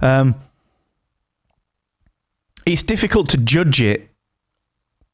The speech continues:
as, <sighs> what am I trying to say? It's difficult to judge it as an episode of Andor because he wasn't really in it.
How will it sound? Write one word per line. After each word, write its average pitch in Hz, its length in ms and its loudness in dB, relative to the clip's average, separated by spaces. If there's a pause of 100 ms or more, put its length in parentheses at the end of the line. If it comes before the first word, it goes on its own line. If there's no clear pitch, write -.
(1500)
as, 143 200 0
<sighs> - 840 -8
what - 100 -4
am - 20 -4
I - 40 -4
trying 170 160 0
to 135 60 -2
say? 98 160 -2 (320)
It's 151 100 -2
difficult 208 320 0
to 160 60 2
judge 151 200 2
it 131 60 2
as 113 100 0
an 117 80 2
episode 123 380 0
of 110 180 -2
Andor 120 560 2
because 117 280 0
he 123 80 2
wasn't 113 280 2
really 113 240 2
in 131 80 0
it. - 140 -4